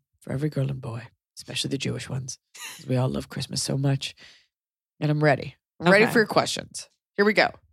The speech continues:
Speaker 2: Hey, Eliza.
Speaker 1: I'm sorry about the nose. I had a bunch of milk. I'm sorry.
Speaker 2: You're, there's, there's always an excuse for the nose. At this point, I think you just have to realize it's something you live with.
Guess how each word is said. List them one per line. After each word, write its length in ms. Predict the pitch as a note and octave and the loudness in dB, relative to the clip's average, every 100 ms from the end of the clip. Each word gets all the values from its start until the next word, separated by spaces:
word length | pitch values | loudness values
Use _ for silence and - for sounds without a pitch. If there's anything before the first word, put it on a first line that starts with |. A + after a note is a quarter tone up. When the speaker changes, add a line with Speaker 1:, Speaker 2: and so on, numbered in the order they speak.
| _ _ _ _ _ _ _ _ - | _ _ _ _ _ _ _ _ 0
Speaker 2:
Hey, 200 | D4+ A#3 | 4 6
Eliza. 300 | F3+ E3 D#3+ | 6 6 6
Speaker 1:
I'm 60 | |
sorry 180 | E3 E3 | 4 4
about 180 | C#3+ C#3 | 4 0
the 60 | C#3+ | 2
nose. 340 | C#3 B2 D3+ - | 2 2 2 2
I 60 | |
had 140 | E3+ E3+ | 4 4
a 40 | |
bunch 180 | D#3+ D3+ | 2 -2
of 60 | C3+ | 0
milk. 280 | B2+ - - - | 0 -2 -6 -14
I'm 60 | |
sorry. 180 | A#2+ - - - - | -10 -10 -10 -12 -4
Speaker 2:
You're, 280 | A3+ C4+ - - G#3+ A#3 - | 2 2 2 -2 -6 -6 -10
there's, 360 | A#3 B3+ B3+ B3+ | 0 2 2 0
there's 280 | A3 B3 B3+ | -2 2 4
always 280 | B3 D4+ D4 | 4 4 2
an 100 | B3+ | 0
excuse 440 | - - G3+ F#3+ | -2 2 2 2
for 160 | - G3+ | 2 2
the 80 | F3 | 6
nose. 340 | D#3+ E3+ E3+ | 6 6 4
At 100 | E3+ | 2
this 140 | F#3+ - | 0 0
point, 220 | A#3 G#3+ | 2 4
I 100 | F#3+ | 4
think 140 | F#3 | 4
you 60 | F3+ | 4
just 160 | F3+ F#3+ | 4 2
have 140 | F3+ | 2
to 260 | F3 D#3 D#3 | 4 4 2
realize 380 | F3 D#3+ D#3+ E3 | 2 6 4 4
it's 100 | D#3+ | 0
something 260 | F#3 F3+ F#3 | 2 2 4
you 120 | F3 | 4
live 240 | D#3+ D3 E3 | 4 2 4
with. 380 | - E3 - | 2 2 -2